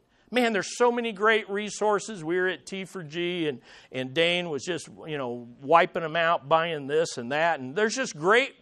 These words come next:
resources, little ones, big ones, great ones. But prepare for the next stage.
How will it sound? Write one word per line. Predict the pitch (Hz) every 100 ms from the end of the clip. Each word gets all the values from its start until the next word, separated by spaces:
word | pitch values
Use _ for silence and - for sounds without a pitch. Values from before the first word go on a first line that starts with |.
| -
resources, | 175 160 220 - - 151 117 117
little | 151 226 240
ones, | 233 226 196
big | 147 240 233
ones, | 240 233 233 202 - - -
great | 143 208 247 -
ones. | 240 240 240 226 - _ _ _ _ _ _ _ _ _ _
But | 156 185 190
prepare | 208 202 220 240 277
for | - 262
the | 214
next | 196 196 - -
stage. | 262 302 302 135 -